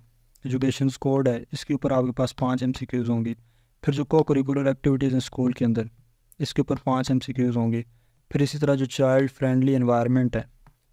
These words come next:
इस चैप्टर के ऊपर पाँच एमसीक्यूज़। फिर जो चाइल्ड के राइट्स हैं, इसके ऊपर पाँच। तो अब देखें, ये वाला पोर्शन भी जो है वो basically बीएड, ये जो आपकी प्रोफेशनल आपके साथ क्वालिफिकेशन है,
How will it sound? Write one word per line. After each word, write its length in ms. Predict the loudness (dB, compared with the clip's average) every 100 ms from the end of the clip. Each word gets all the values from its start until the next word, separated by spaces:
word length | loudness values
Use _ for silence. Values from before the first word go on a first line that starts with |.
| -8
इस 100 | -4
चैप्टर 320 | 2 2 2 -2
के 100 | -2
ऊपर 160 | -2
पाँच 360 | -2 0 0 0
एमसीक्यूज़। 540 | -2 -4 -2 -2 -4 -12 _ _ _ -4
फिर 100 | 0
जो 80 | 0
चाइल्ड 440 | 2 4 4 4
के 120 | 2 0
राइट्स 420 | 2 2 0 -2
हैं, 60 |
इसके 180 | -4 -2
ऊपर 200 | -2 -4 -6 _ _
पाँच। 320 | -2 -2 -2 -10 _ -20 _ _
तो 60 | 2
अब 140 | 2 0 -4
देखें, 320 | 0 0 0
ये 180 | 2 2
वाला 200 | 4 2
पोर्शन 340 | 0 0 0
भी 60 | 0
जो 100 | 0
है 60 |
वो 60 | 0
basically 460 | 0 -4 -4 -2
बीएड, 420 | 0 2 4 4 2
ये 100 | 0
जो 120 | 2
आपकी 220 | 2 2
प्रोफेशनल 560 | -2 -2 -2 0 0 0
आपके 260 | -2 -6
साथ 200 | -4 -2
क्वालिफिकेशन 680 | 0 0 -2 -4 -4 0 0
है, 100 | -2